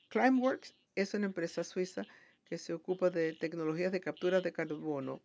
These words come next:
dióxido de carbono. Breve explicación ahora, espero hacerlo bien. Toma el C O dos directamente del aire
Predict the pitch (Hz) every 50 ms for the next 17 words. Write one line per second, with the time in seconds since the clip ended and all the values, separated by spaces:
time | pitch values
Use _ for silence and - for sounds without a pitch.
0 | _ - - - 147 156 165 170 - - 185 175 170 160 170 160 - 165 156 143
1 | 147 131 127 120 120 120 - - - - _ - _ _ - _ _ _ _ _
2 | - 156 170 208 220 226 214 - 202 190 185 180 - 180 151 139 123 123 120 127
3 | - - - - _ - 160 156 160 170 180 165 143 127 - - _ _ _ -
4 | _ _ _ _ _ _ _ _ _ _ _ _ _ _ _ _ _ _ _ _
5 | _ _ _ _ _ - - - 156 - - 202 190 185 175 165 151 135 120 117
6 | 123 - - - _ _ _ - - _ - - _ _ _ _ _ _ _ _
7 | _ _ _ _ _ _ _ _ _ _ _ _ - - 285 311 277 214 - -
8 | - - - _ _ _ - 175 175 175 - - 202 180 165 151 151 160 170 165
9 | 175 170 175 175 - 185 170 175 180 185 - 196 185 190 185 170 151 147 143 143
10 | 147 156 175 226